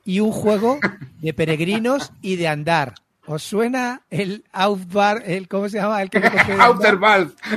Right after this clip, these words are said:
Speaker 2: Outer
Speaker 1: El
Speaker 2: Valve.
Speaker 1: Outer Valve. Pues, chavales, he vuelto a mirar un juego de, de Spielworks y de andar, que se llama Pilgrim. Estoy, si, ¿veis, veis cómo no me tenéis que hacer caso? Si es que, en el fondo, yo os pido que no me sigáis. Yo de-, os sirvo como referencia para,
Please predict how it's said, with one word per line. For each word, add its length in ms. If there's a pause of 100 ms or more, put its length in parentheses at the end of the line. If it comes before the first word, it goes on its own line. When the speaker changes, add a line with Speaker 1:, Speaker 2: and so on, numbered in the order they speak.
Speaker 2:
Outer 440
Speaker 1:
El 60
Speaker 2:
Valve. 200
Speaker 1:
Outer 220
Valve. 340 (500)
Pues, 140
chavales, 440
he 60
vuelto 300
a 60
mirar 500
un 180
juego 360
de, 360
de 220
Spielworks 600
y 100
de 80
andar, 420
que 100
se 100
llama 220
Pilgrim. 420 (600)
Estoy, 320
si, 140
¿veis, 340
veis 200
cómo 180
no 80
me 80
tenéis 220
que 80
hacer 180
caso? 240
Si 100
es 60
que, 160
en 80
el 160
fondo, 400 (300)
yo 140
os 60
pido 240
que 100
no 80
me 120
sigáis. 460
Yo 260 (340)
de-, 160
os 160
sirvo 280
como 180
referencia 420
para, 220